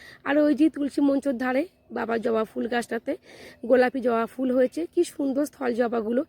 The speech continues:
দেখতে কি ভালো লাগছে। আর এই যে আকন্দ গাছটা বলেছিলাম না ঝড়ে পড়ে গেছিল, ওটাকেও তুলে দেওয়া হয়েছে। এখন আমি যাচ্ছি বাচ্চাগুলোকে পড়াতে, কেন আমাদের এখানে যে বাবা ভোলা মহেশ্বরের মন্দির আছে, সব সময় তো অনুষ্ঠান লেগেই থাকে।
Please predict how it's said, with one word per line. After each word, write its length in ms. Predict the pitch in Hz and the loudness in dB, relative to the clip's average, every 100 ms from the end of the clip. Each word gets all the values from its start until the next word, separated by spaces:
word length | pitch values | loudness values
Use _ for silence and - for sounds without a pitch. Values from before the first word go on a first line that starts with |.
| - - | -6 -6
দেখতে 280 | 233 208 - | -4 -2 -4
কি 180 | - - | -8 -6
ভালো 280 | 185 185 - | -2 0 0
লাগছে। 400 | - 156 - - _ - - - - | 0 -4 -10 -16 _ -20 -20 -20 -8
আর 140 | 247 294 | 0 4
এই 160 | 311 | 4
যে 140 | 277 349 | 4 2
আকন্দ 400 | 320 311 302 311 | 0 -2 -2 -2
গাছটা 280 | 311 294 320 | -4 -4 -4
বলেছিলাম 500 | 277 285 294 294 294 | -2 -2 -2 -2 0
না 100 | 320 | 0
ঝড়ে 260 | 269 269 269 | 0 0 0
পড়ে 260 | 269 262 | 2 2
গেছিল, 300 | 247 - 285 - _ _ 208 | 2 -2 -4 -6 _ _ -14
ওটাকেও 340 | 220 - 302 | -10 -4 -4
তুলে 260 | - - 202 | -2 -2 -2
দেওয়া 200 | - 185 | -4 -6
হয়েছে। 320 | - - - _ _ _ _ | -10 -12 -18 _ _ _ _
এখন 320 | 254 262 359 370 | -4 2 6 6
আমি 200 | 294 240 | 6 2
যাচ্ছি 400 | 214 - - 294 | 0 -2 -4 -2
বাচ্চাগুলোকে 640 | 240 - 294 - - 202 | -2 -4 -6 -4 -4 -8
পড়াতে, 440 | - - - - - _ _ - _ | -10 -10 -10 -14 -20 _ _ -20 _
কেন 200 | 277 277 | 0 2
আমাদের 440 | 302 226 226 247 285 | 2 2 0 0 0
এখানে 260 | - 285 | 0 0
যে 120 | 269 277 | 0 0
বাবা 220 | 233 233 | 0 -2
ভোলা 260 | 214 208 | 0 0
মহেশ্বরের 480 | 196 202 190 240 240 | 0 -2 -2 -2 -2
মন্দির 340 | 220 196 233 240 | 0 0 0 -2
আছে, 400 | 196 - 180 214 - - - - | -4 -4 -4 -4 -10 -20 -20 -20
সব 220 | - 330 | -2 -2
সময় 280 | - - 320 | 0 2 2
তো 120 | 311 | 2
অনুষ্ঠান 360 | 285 269 - 302 | 0 0 -2 0
লেগেই 360 | 254 214 240 269 | 2 4 2 0
থাকে। 400 | 247 - 196 | -4 -6 -4